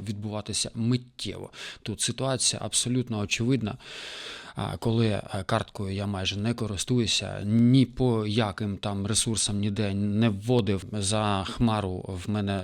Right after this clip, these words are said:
долар в місяць знімається за хмарне сховище в iCloud і в DigitalOcean. Е, в-, думати на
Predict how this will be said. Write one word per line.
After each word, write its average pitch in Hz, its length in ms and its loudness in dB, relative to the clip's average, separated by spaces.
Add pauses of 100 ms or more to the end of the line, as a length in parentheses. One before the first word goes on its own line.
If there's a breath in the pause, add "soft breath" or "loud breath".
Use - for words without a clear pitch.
(100)
долар 95 400 -2 (280)
в - 40 -10
місяць 98 500 -2
знімається 101 480 -2
за 98 80 -4
хмарне 101 380 -6
сховище 107 440 -2
в 104 60 -2
iCloud 110 460 -2 (100)
і 113 100 0
в 104 100 -6
DigitalOcean. 117 1000 -2
Е, 95 600 -6 (420)
в-, 185 400 -8 (260 loud breath)
думати 139 460 6
на 127 300 0